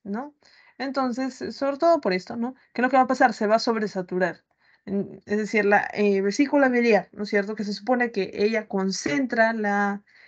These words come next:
eh, bilis, ¿no es cierto? Este,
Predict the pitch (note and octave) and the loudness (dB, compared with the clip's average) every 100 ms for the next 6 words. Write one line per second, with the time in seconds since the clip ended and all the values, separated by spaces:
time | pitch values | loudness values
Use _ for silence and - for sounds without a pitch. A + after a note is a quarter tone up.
0 | _ _ - G3+ F#3+ G#3 D4 C#4+ B3 E4 | _ _ 0 2 4 4 6 4 2 -6
1 | - G#3 G3+ F#3+ G3 F4 - _ _ _ | -4 -4 0 0 0 -4 -6 _ _ _
2 | _ _ _ _ _ _ _ _ _ _ | _ _ _ _ _ _ _ _ _ _
3 | _ G#3+ G3+ - G3+ G3 G3 F#3 F3+ F#3 | _ -2 -2 -2 -2 0 0 -2 -4 -6